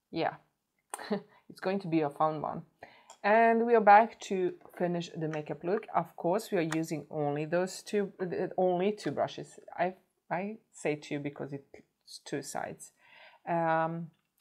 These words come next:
but we're going to use this side, and we are going to go in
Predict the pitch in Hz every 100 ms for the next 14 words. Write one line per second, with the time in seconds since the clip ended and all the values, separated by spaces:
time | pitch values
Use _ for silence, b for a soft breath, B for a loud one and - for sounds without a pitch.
0 | - 175 175 196 180 180 180 175 165 156
1 | 175 180 - 185 202 226 - _ _ _
2 | _ _ _ _ - 175 185 185 208 233
3 | 226 - 196 190 185 - 170 170